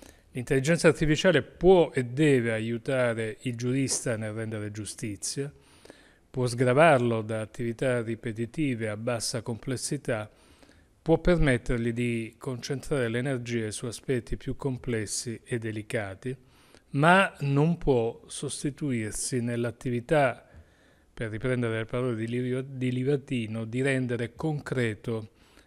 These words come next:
il comando della legge e di dare alla legge un'anima. Interpretare le norme, valutare le prove,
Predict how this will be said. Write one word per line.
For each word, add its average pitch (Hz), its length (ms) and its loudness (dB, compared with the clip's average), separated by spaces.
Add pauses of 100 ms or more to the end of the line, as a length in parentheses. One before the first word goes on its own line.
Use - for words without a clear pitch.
il 120 180 -8
comando 131 480 2
della 147 180 0
legge 110 600 -4 (440)
e - 140 -8
di 131 100 2
dare 147 240 6
alla 127 160 6
legge 143 280 4
un'anima. 113 720 0 (1040)
Interpretare 147 680 4
le 139 120 6
norme, 117 680 4
valutare 120 540 0
le 120 100 0
prove, 113 640 0